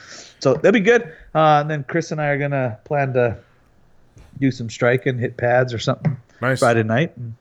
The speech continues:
Speaker 1: hang out. And then I'll stay the night, and then, uh, saw cut it Saturday and
Speaker 2: Huh.
Speaker 1: drive home.
Speaker 2: Hmm.
Speaker 1: So it'd be a good little. I mean, I, we were gonna wait, but you know what? It's nice. One more job in right before Christmas, and
Speaker 2: Yeah.
Speaker 1: you know,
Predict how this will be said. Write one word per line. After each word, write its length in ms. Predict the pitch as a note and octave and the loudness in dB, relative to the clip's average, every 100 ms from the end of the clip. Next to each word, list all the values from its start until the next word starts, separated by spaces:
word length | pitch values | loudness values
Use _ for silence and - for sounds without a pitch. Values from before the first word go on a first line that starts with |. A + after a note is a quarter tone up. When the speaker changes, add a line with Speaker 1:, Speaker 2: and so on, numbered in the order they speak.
| _ _ _ - | _ _ _ -4
Speaker 1:
hang 140 | B2 | 0
out. 100 | A#2+ | 2
And 80 | - | 2
then 60 | B2+ | 2
I'll 100 | A2+ | 2
stay 200 | - B2+ | 2 2
the 80 | A2+ | 2
night, 340 | A2+ A#2+ B2 - | 2 0 -2 -6
and 180 | B2+ B2 | -6 -2
then, 280 | A#2 A2+ A2+ | -2 -2 -4
uh, 260 | A2+ A2 - - _ _ | -6 -8 -12 -20 _ _
saw 220 | - A#2 | 0 0
cut 200 | A2+ A#2+ | 2 0
it 140 | A2+ - _ _ _ _ _ _ | -2 -6 _ _ _ _ _ _
Saturday 540 | - A2+ A2+ A#2+ D#3 | -2 0 2 0 0
and 220 | E3 A#2 G2 | -2 -8 -10
Speaker 2:
Huh. 100 | G3+ D#3 | -10 -8
Speaker 1:
drive 220 | C#3 A2+ A2 | -4 -4 -4
home. 160 | A#2+ - _ _ _ | -10 -14 _ _ _
Speaker 2:
Hmm. 60 | - | -10
Speaker 1:
So 140 | - | -6
it'd 100 | A2 F#3 | -6 -4
be 60 | |
a 40 | A3 | 0
good 160 | C#3+ | 0
little. 320 | A#2+ A2+ A2 - - - | 2 0 -2 -6 -18 -2
I 80 | - | 2
mean, 140 | G#3 | 4
I, 360 | F3+ E3+ - - E3 | 4 2 0 -4 0
we 100 | E3+ | 0
were 80 | |
gonna 200 | D3 D3 | 0 -2
wait, 340 | B2+ A#2+ C#3 - | -2 -2 -2 -4
but 160 | A#2 A#2 | -8 -8
you 80 | C#3+ | -10
know 100 | A#2+ | -6
what? 140 | A#2 | -6
It's 280 | A#2+ - - B2 | -8 -16 -12 -6
nice. 300 | A#2+ A#2 - | -4 -6 -10
One 180 | A#2 B2+ | -4 -2
more 100 | B2 A#2 | 0 0
job 300 | A#2 A2+ A#2 | 2 2 2
in 80 | A2+ | -2
right 180 | A2+ | -4
before 180 | F#2+ B2 | -4 -8
Christmas, 540 | A2+ A#2+ - C3+ C#3 - | -4 -4 -4 -4 -4 -4
and 180 | G#2+ G#2 _ | -8 -10 _
Speaker 2:
Yeah. 200 | B2 A#2 - _ _ | -4 -4 -4 _ _
Speaker 1:
you 80 | A2+ | -6
know, 180 | A2 | -4